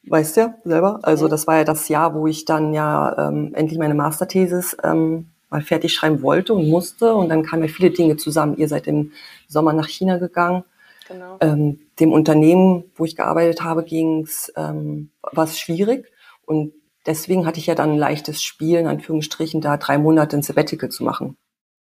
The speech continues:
Speaker 2: Genau.
Speaker 1: Und dann hatte ich ja die Thesis fertig geschrieben, bin dann fünf Tage später ja in den Flieger gestiegen, zu euch nach Peking.
Speaker 2: Genau.
Speaker 1: Ähm, und die Reise war's im Endeffekt, die dann alles nochmal so richtig krass ins Rollen gebracht hat.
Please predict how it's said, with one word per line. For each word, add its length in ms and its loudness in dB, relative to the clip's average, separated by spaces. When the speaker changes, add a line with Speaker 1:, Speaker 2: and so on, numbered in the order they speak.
Speaker 2:
Genau. 240 -4
Speaker 1:
Und 80 0
dann 80 0
hatte 140 -2
ich 60 -10
ja 160 2
die 280 -8
Thesis 400 0
fertig 360 -2
geschrieben, 420 0
bin 120 0
dann 160 0
fünf 200 -6
Tage 280 -2
später 400 -2
ja 240 0
in 80 2
den 100 2
Flieger 280 0
gestiegen, 480 -2
zu 120 -4
euch 160 0
nach 160 -12
Peking. 520 -6
Speaker 2:
Genau. 220 -10
Speaker 1:
Ähm, 760 0
und 160 -6
die 100 2
Reise 380 2
war's 260 -4
im 60 -10
Endeffekt, 580 -10
die 120 -8
dann 180 -4
alles 800 -4
nochmal 360 -2
so 80 -4
richtig 580 -6
krass 260 -8
ins 220 -10
Rollen 180 -4
gebracht 380 -12
hat. 180 -18